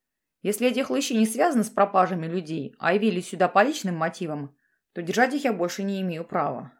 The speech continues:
Использование поддельных документов не является у нас основанием для ареста, только для штрафа». «Да понял я, понял».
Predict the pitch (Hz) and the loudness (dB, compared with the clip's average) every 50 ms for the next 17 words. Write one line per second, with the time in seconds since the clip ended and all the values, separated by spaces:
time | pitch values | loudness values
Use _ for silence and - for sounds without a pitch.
0 | _ _ _ _ _ 180 180 - - 226 233 190 220 220 214 214 214 214 208 208 | _ _ _ _ _ -12 -10 -2 0 0 2 2 2 2 2 2 4 6 4 4
1 | 202 208 226 214 214 196 175 202 - 214 208 233 285 320 254 - 151 139 - 208 | 6 4 4 4 4 2 2 2 2 2 2 2 2 0 -2 -4 -6 -6 -2 0
2 | 220 240 247 277 233 180 156 147 - 170 160 160 156 - - - - 185 175 170 | 0 0 2 4 4 4 4 2 -2 -8 -8 -8 -10 -10 -12 -8 -4 -4 -2 -2
3 | 165 151 143 143 139 147 160 160 160 156 143 143 - - - 139 123 _ _ 165 | -2 -2 -4 -6 -2 0 0 0 0 -2 -6 -10 -12 -16 -20 -20 -20 _ _ -12
4 | 151 - 180 165 180 202 202 - - 190 139 131 - - - _ _ _ _ _ | -6 -4 -2 0 0 0 -2 -2 -4 -4 -4 -4 -8 -14 -20 _ _ _ _ _
5 | _ _ _ _ _ _ _ _ _ _ _ _ _ _ _ - 233 254 254 370 | _ _ _ _ _ _ _ _ _ _ _ _ _ _ _ 2 2 2 4 2
6 | 359 302 240 208 190 185 185 - - 226 208 180 156 143 147 | 2 2 2 4 4 4 4 2 0 0 0 0 -2 -4 -6